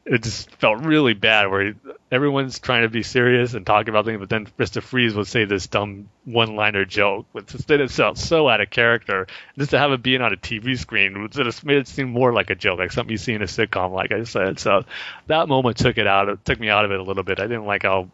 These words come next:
Mister Freeze was portrayed there as the funny guy being, spewing these one-liners.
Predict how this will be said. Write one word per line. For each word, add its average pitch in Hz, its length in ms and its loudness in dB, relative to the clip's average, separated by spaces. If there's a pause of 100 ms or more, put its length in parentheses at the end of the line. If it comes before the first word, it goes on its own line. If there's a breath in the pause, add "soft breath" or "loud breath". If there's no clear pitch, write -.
Mister 107 300 -6
Freeze 104 240 0
was 95 160 -6
portrayed 101 400 -2
there 92 180 0
as 90 140 -4
the 98 80 -2
funny 107 320 2
guy 90 340 2
being, 95 400 -6
spewing 110 480 -2
these 95 140 -6
one-liners. 92 760 -2